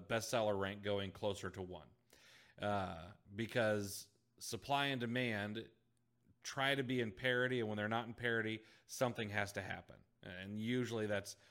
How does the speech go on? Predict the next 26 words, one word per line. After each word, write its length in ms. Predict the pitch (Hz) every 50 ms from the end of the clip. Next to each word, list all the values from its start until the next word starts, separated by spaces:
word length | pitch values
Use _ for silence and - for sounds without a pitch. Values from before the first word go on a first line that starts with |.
| - _ _ -
price 300 | - - 123 113 110 104
action 380 | 117 101 101 - - - 98 98
coming 340 | - 113 101 95 95 92 90
down. 120 | 85 90 90 87 78 62 - _ _ _ _ - - - - - - - _ - -
Uh, 340 | 95 98 92 90 82 73 71 82 98 107 107 110
so 160 | - - 113
that's 260 | 104 127 139 139 - - - - -
probably 560 | - 135 127 131 131 135 131 120 123 127 123
the 160 | 113 120 104 95 92 87 _ -
biggest 460 | - 131 131 127 123 127 123 120 -
indicator 640 | - 113 123 117 110 107 - - 113 104 98 95 101 95
that 180 | 98 101 95
prices 400 | - 113 101 104 104 98 98 95
will 160 | 98 101 98
fall, 460 | 95 - - 107 107 104 107 107 110 92
is 180 | 104 98 92
just 300 | - - 107 104 - -
that 260 | - 107 95 95 - - - - - - _ _ _ _ -
the 180 | 110 110 107 101
supply 600 | - - 107 98 - - 120 113 107 107 107 107
goes 280 | 101 107 107 104 92
up 240 | 104 101 95 - -
faster 480 | - 113 104 101 98 - - - 101 98
than 180 | 92 95 95 95
the 60 | 95
demand. 500 | 87 95 90 90 87 87 78 67 -